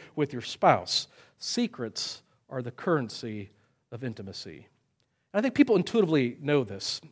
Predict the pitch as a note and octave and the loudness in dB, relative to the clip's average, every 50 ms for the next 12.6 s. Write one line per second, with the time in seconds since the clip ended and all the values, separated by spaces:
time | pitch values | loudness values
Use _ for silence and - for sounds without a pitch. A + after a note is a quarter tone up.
0 | _ - - E3+ E3+ D#3 - - G3 - - - - _ _ _ _ - F#3+ F3+ | _ -16 -14 -14 -12 -12 -10 -10 -10 -10 -12 -16 -20 _ _ _ _ 0 2 4
1 | E3 D#3+ D3+ C#3 G3 A3 F3 - - F3 D#3 C#3 C#3 C#3 - E3+ D3+ C#3 D3 G3 | 4 4 8 10 10 8 8 8 2 4 4 4 4 4 4 6 6 8 8 8
2 | G#3 F#3+ F3+ E3 - - - C3+ B2+ C3+ - B2+ B2 B2+ C#3 C3 - - A#2+ - | 8 10 8 8 6 2 -4 -6 -6 -4 -4 -4 -4 -4 -4 -4 -4 -6 -8 -2
3 | - - G#3+ G#3 - - A3 G3+ - F3+ E3+ E3 D#3 D#3 D#3+ D#3+ - - E3 D3 | 2 4 4 4 4 2 -2 0 0 -2 -2 0 0 0 0 0 -4 -2 -2 0
4 | B2+ C3 C#3+ C#3+ C#3 B2+ - C3 C3+ B2+ B2+ A#2+ A#2 - - - _ _ - G3 | 0 0 -2 -4 -6 -6 -6 -6 -4 -2 -2 -4 -4 -6 -16 -20 _ _ 0 0
5 | F3 D3 C3 A#2+ C3+ C#3 C3+ - - - F#3 F3 D#3 C#3 C#3 E3 F#3+ F#3+ F#3+ D#3+ | 2 2 2 2 0 -2 -4 -2 4 6 6 8 6 4 2 4 6 6 4 4
6 | - D#3+ C#3 C3+ C3+ C3+ C#3 C#3 C3+ C3+ C#3 C3 C#3 C#3+ C#3+ D3 D3+ D3+ - - | 0 -4 -2 0 0 2 2 4 4 4 4 6 4 4 2 2 0 -4 -6 -2
7 | D3+ D3+ D3+ D3 C3 A#2+ - - F3+ F3 E3+ - D#3 C#3+ C3+ B2 A#2 A#2+ B2+ C3+ | 0 2 2 2 0 -4 -4 -2 -2 -2 -2 -2 -2 -2 0 0 0 -2 -2 -4
8 | C3 - - - - - - _ - G3+ F#3 F3 D#3 G3+ A3 - A#3 G#3+ F3+ E3 | -6 -10 -16 -20 -20 -20 -18 _ -2 0 0 0 0 -2 0 4 4 6 6 4
9 | - - A#3+ A3+ A3 E3+ D#3 - E3+ D#3+ D#3 D3+ C#3 E3 F3+ G3+ G3 F#3 - F#3 | 6 8 10 12 12 10 8 0 0 2 2 4 8 10 10 10 10 8 2 0
10 | D#3 - D3+ D3 C3+ - G3+ F3 E3+ D#3 - - D#3+ F#3 A3+ B3 C#4+ B3+ A3 E3+ | -2 -2 -2 -4 -2 0 0 0 0 0 -2 -2 0 4 6 6 6 6 4 4
11 | D#3 - - E3 D#3+ E3+ - F3+ G3 F3+ - - A3+ A#3 - - - - D#3 D#3 | 2 2 2 0 0 2 2 2 2 2 2 4 4 4 4 2 2 4 4 4
12 | C#3+ C#3+ F3+ F3 - - - - - - G#2 | 4 2 0 -2 -2 -2 -4 -4 -6 -8 -16